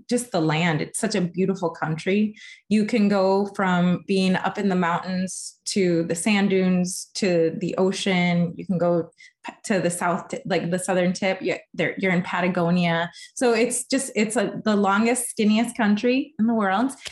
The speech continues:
And, um, it's just so diverse. There's so much to see, so much to do. Uh, every time I go back, I see something that I didn't see the time before, and it just takes my breath away.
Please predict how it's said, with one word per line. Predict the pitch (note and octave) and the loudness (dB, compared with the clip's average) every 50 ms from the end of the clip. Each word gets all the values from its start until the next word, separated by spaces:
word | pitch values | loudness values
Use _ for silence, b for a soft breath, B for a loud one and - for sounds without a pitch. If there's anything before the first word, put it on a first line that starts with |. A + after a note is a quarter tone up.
| B B B - | B B B -2
And, | A#3 A3+ A3 A3 G#3 G#3 G#3 G#3+ G#3+ A3+ A#3 | 0 2 2 2 2 2 2 2 2 0 0
um, | - - G3+ G3+ G3 F#3+ F#3 F3+ F3+ F3 - | 0 0 2 2 2 2 2 0 0 -2 -2
it's | - A3+ A3 - | -4 -4 -2 -2
just | A#3+ A#3 - - | -2 -2 0 0
so | A3+ G3 | 0 0
diverse. | F#3 F#3+ A3 - - - - - - - - - - _ | 0 0 0 -2 -2 -4 -6 -6 -6 -8 -12 -14 -18 _
There's | - - G#3 G3+ F#3+ F#3+ F#3 F#3+ - - - | -4 -2 0 0 0 0 -2 -2 -6 -8 -4
so | - A#3+ A3 G#3+ | -2 0 2 2
much | G#3 G#3 F#3+ F3+ - - - - | 2 2 0 -2 -4 -8 -6 -4
to | - | -6
see, | G3+ - - G#3 G3 F#3+ F#3+ F#3+ | -6 -2 -2 0 0 0 0 -2
so | F#3+ G#3+ F#3 | -2 -2 -2
much | F#3 F#3 F3 - - - | -2 -2 -2 -4 -6 -4
to | - | -4
do. | F3 E3+ F#3+ F#3 F3+ F3+ F3 E3+ E3+ F3+ F3+ B B B B B B B - | -2 0 0 0 2 2 2 2 0 0 -2 B B B B B B B -4
Uh, | D#3+ F3+ F3 D#3+ - | -2 0 0 0 0
every | - G3+ A#3 A3+ | 0 0 0 0
time | A3+ A#3+ A3+ G#3+ | 0 0 2 2
I | G#3+ G#3 | 0 0
go | G3 G#3 G3+ F#3+ | 0 0 0 -2
back, | F#3+ F#3 D#3+ D#3+ F3+ G3 G3+ - - | -2 -2 -2 -2 -2 -4 -6 -6 -6
I | F#3+ | -6
see | F#3+ - - G3+ F#3+ F3+ F#3 F3+ - | -6 -4 -2 -2 0 0 0 -2 -2
something | - - G3 F#3+ - F#3 F3+ F3 | -2 -2 -2 -2 -2 -2 0 0
that | E3+ F3 E3 | 0 0 0
I | E3+ E3 | 0 0
didn't | F3 F3 E3+ E3+ | 0 -2 -4 -4
see | - - G3 | -4 -4 -2
the | F3 D#3+ | -2 -2
time | - - F#3 E3+ E3+ | -4 -4 -4 -2 -2
before, | E3+ F3 F#3 - - D#3+ D#3+ D#3+ D#3 D#3+ | -2 -4 -4 -6 -4 -4 -2 0 0 0
and | E3 E3 - - D#3+ D#3+ D#3+ D#3+ - - | -2 -2 -4 -6 -6 -8 -8 -8 -6 -6
it | F3 E3 E3+ | -6 -6 -4
just | D#3+ E3 - | -6 -8 -6
takes | - F#3 - - - | -4 -6 -6 -4 -6
my | - - - | -6 -6 -4
breath | - - - - - | -4 -6 -6 -6 -8
away. | - - - - F3+ F3 | -8 -6 -6 -6 -6 -8